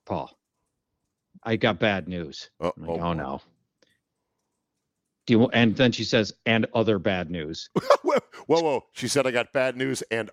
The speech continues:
Speaker 2: other bad
Speaker 1: More
Speaker 2: news."
Speaker 1: bad news.
Speaker 2: I've never heard somebody say that. That's awful.
Speaker 1: Scraps and Pepper. And this is, this, it's one in the morning.
Speaker 2: They, they,
Speaker 1: Scraps and
Speaker 2: they,
Speaker 1: Pepper
Speaker 2: they
Speaker 1: have gotten loose.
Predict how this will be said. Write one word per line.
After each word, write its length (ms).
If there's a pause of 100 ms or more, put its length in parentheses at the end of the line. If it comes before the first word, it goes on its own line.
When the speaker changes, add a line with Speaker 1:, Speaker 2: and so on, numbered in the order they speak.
Speaker 2:
other 280
bad 300
Speaker 1:
More 260
Speaker 2:
news." 80
Speaker 1:
bad 260
news. 320
Speaker 2:
I've 220
never 380
heard 200
somebody 300
say 240
that. 220
That's 240
awful. 420 (560)
Speaker 1:
Scraps 800 (680)
and 180
Pepper. 540 (460)
And 100
this 120
is, 140 (100)
this, 220
it's 160
one 220
in 80
the 80
morning. 340
Speaker 2:
They, 120
they, 60
Speaker 1:
Scraps 500
and 100
Speaker 2:
they, 60
Speaker 1:
Pepper 340
Speaker 2:
they 120
Speaker 1:
have 220
gotten 380
loose. 480